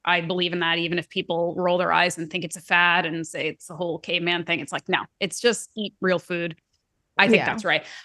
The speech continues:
Speaker 1: I would say, like, what's coming up for me right now is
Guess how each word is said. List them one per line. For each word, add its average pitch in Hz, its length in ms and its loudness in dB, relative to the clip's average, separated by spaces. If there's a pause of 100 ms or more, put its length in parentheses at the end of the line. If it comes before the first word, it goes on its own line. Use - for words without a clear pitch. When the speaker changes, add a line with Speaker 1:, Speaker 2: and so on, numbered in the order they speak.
Speaker 1:
I 269 100 8
would 370 140 4
say, 285 380 2 (160)
like, 190 240 2
what's 247 240 2
coming 269 260 2
up 240 160 2
for 214 140 -2
me 202 180 4
right 196 240 4
now 175 300 6
is - 460 -2